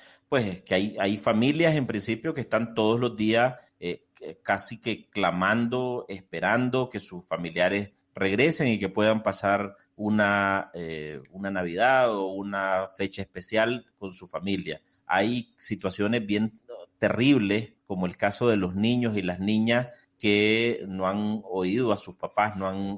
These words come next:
eh, visto a sus padres desde hace más de año y medio, y que lo que claman, como el caso de la niña Alejandra,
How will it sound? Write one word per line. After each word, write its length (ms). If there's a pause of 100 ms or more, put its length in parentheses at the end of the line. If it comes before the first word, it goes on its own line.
(140)
eh, 100 (280)
visto 320
a 40
sus 180
padres 380
desde 220
hace 200
más 200
de 100
año 200
y 40
medio, 520 (260)
y 220
que 640
lo 160
que 160
claman, 400
como 180
el 80
caso 320
de 80
la 120
niña 240
Alejandra, 680